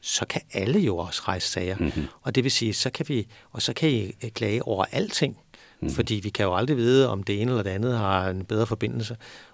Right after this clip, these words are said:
Speaker 1: Og det vil sige, så kunne de sager, der bliver indbragt for de nationale domstole, som ender ved Menneskerettighedsdomstolen,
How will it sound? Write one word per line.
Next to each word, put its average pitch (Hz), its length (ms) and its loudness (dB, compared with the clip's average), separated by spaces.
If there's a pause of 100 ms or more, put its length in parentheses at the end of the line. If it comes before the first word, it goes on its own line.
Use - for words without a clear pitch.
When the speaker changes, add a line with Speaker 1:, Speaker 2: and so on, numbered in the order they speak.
Speaker 1:
Og - 100 -8
det 120 60 4
vil 107 100 4
sige, 104 160 4
så 117 140 2
kunne 117 140 0
de 127 140 4
sager, 107 280 6
der 113 100 2
bliver 98 180 2
indbragt 107 380 2
for 113 80 0
de - 100 0
nationale 98 400 2
domstole, 101 540 2
som 95 200 0
ender 95 180 0
ved 92 320 -2
Menneskerettighedsdomstolen, 92 960 0